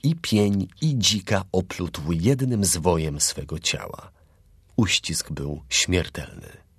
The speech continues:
Wycinek z połamanymi zapewne żebrami, z rozgniecionymi wnętrznościami,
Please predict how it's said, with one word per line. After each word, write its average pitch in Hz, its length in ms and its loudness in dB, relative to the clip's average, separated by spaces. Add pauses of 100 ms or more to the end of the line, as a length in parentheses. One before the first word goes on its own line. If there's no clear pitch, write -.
(880)
Wycinek 131 500 4
z - 80 0
połamanymi 95 680 4
zapewne 80 400 0
żebrami, 80 680 0 (140)
z 82 140 0
rozgniecionymi 87 880 2
wnętrznościami, 80 1120 0